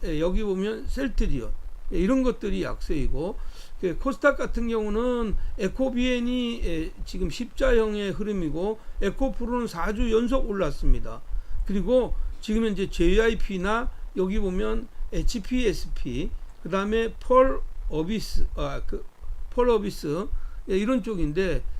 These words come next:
게임도 많이 빠져있는 쪽은 리바운딩이 됐는데 카카오 게임즈는 못 올라가고 펄 어비스만 올라가는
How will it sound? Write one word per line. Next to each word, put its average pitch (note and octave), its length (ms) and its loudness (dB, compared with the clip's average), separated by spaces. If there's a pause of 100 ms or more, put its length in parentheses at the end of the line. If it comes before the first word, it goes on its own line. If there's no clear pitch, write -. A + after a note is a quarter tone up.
(120)
게임도 D4+ 460 4
많이 A3 300 0
빠져있는 C4 540 0
쪽은 A3 480 0
리바운딩이 A#3 720 0
됐는데 F3+ 720 2 (340)
카카오 C4 400 6
게임즈는 A3+ 560 0
못 E3+ 80 -2
올라가고 F#3+ 600 2
펄 A3+ 260 2
어비스만 G3+ 500 2
올라가는 F3+ 640 0